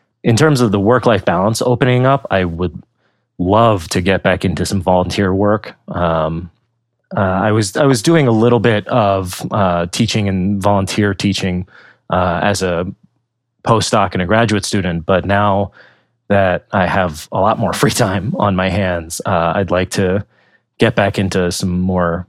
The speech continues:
uh, community events, uh, maybe with local museums, um, anything to really get out and meet some new people and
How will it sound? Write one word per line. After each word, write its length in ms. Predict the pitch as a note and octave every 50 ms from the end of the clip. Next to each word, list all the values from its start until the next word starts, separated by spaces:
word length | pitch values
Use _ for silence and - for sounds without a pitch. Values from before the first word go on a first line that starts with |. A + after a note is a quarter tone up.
| - -
uh, 300 | - E2 D#2 D#2+ E2+ F#2+
community 680 | - - A#2 A2 G#2 G#2 G2+ G2 F#2 F#2 F#2 F#2 F#2+ G2+
events, 640 | - G#2+ F#2 G#2 G2 G2 F#2 F2 - - - - - -
uh, 240 | - F2+ E2+ E2 E2
maybe 340 | E2+ F2 F2 E2 F2+ F2+ F2
with 280 | F2 - G2 F2 -
local 260 | G2 F2+ F2 - - F2+
museums, 800 | F2+ E2+ E2+ - F2 E2+ E2 E2+ E2 E2 E2 - - - - -
um, 500 | - D#2+ D#2+ D#2+ D#2+ D2+ D2 D#2+ F2 F2 - _ _ _ _ _ _ _ -
anything 440 | G2+ G2 G2+ G#2 G2+ - F2+ E2 E2
to 100 | F2+ E2+
really 420 | E2 F#2 F2 F2 F2 E2+ F#2 - - - - -
get 140 | G#2 F#2+
out 220 | G2 G2 F#2+ F#2 F#2+
and 80 | G2
meet 180 | F2+ F#2 F2+ -
some 160 | - - F#2
new 120 | F2+ F2+ E2+
people 540 | - A2+ G#2 G#2 - G#2 G2+ G2 F2+ - _ _ _ _ _ _ _ _ _ -
and 500 | - F#2+ F2 E2 D#2+ D#2 D#2+ F2 -